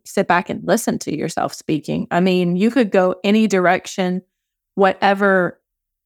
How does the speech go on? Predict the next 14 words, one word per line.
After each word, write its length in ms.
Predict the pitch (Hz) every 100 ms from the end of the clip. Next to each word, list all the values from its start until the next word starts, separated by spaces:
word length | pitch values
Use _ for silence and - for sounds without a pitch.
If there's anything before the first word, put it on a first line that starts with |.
| _ _ -
the 80 |
person 580 | 185 - 196 190 185 185
who 360 | 185 190 180 170
is 640 | 175 170 175 170 - - - _ _ _ _ _ _ _
trying 300 | 190 175 196
to 100 | 185
use 340 | 170 175 175
this 180 | 170 170
technique, 580 | - 160 170 165 170 - _ -
wherever 760 | 170 160 - 170 180 170 156 - _ _ _ _ _ _ -
they 260 | 165 175 -
are, 260 | - 196
if 120 | 156 -
they're 260 | - 98